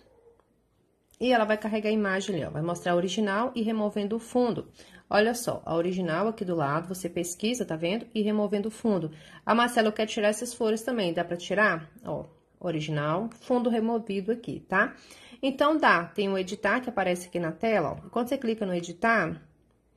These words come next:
ele vai aparecer aqui embaixo, apagar ou restaurar, ó. Tem a opção apagar ou restaurar. Então, eu tô na opção apagar, eu vou simplesmente passar o dedo aqui, ó.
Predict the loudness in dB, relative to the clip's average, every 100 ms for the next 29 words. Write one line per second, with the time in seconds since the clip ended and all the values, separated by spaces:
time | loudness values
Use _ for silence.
0 | _ -20 _ _ 2 4 4 4 2 2
1 | -2 -2 -2 -2 0 -2 -6 -4 -2 0
2 | 0 4 2 2 0 2 2 -2 -4 -2
3 | 0 0 0 -2 -4 -10 _ _ -4 -4
4 | 0 -2 0 0 2 0 0 -2 -2 -2
5 | -2 0 -2 -6 -14 -20 -2 2 2 2
6 | 0 0 0 2 2 4 2 0 -4 -4
7 | -2 -4 -4 -2 0 0 0 -2 -2 -4
8 | -2 0 0 2 2 0 -2 -4 -4 0
9 | 0 0